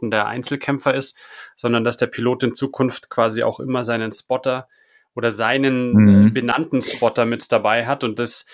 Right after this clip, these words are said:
Speaker 1: Piloten-Spotter-Team sich dann vielleicht auch einspielt und, ähm, dann entsprechend der Spotter vielleicht dem Piloten sogar noch zum Sieg verhelfen kann.
Speaker 2: Ja, also wie gesagt, schauen wir mal, bin gespannt. Ähm,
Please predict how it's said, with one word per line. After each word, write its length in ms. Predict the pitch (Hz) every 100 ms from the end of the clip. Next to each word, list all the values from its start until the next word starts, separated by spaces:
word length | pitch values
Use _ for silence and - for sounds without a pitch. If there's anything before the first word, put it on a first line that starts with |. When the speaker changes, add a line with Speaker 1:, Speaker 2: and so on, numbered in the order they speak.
| - _
Speaker 1:
Piloten-Spotter-Team 1200 | - 117 135 151 135 - - 131 135 135 - 139
sich 200 | 127 120
dann 160 | - 117
vielleicht 340 | - 117 123
auch 240 | 107 110 -
einspielt 1080 | - - 135 151 - - 147 156 165 - - _ _ _ _ _ _
und, 460 | 135 131 127 123 -
ähm, 480 | 123 117 117 117 117
dann 180 | 120 117
entsprechend 720 | 117 - 120 - 127 120 - _ _ -
der 100 | 110
Spotter 400 | - - 123 135
vielleicht 400 | - 120 117 -
dem 140 | 135
Piloten 400 | - 117 120 127
sogar 240 | 110 110 110
noch 160 | 113
zum 180 | - 117
Sieg 260 | 104 120 -
verhelfen 460 | 113 95 95 101
kann. 260 | - 98 95 _ _ _
Speaker 2:
Ja, 320 | 139 127 143 -
also 280 | 117 110
wie 60 | 110
gesagt, 320 | 117 104 104
schauen 160 | 120 135
wir 60 |
mal, 260 | 143 143 147 - -
bin 100 | 117
gespannt. 520 | 117 - 117 127 - _ _ _
Ähm, 260 | 104 104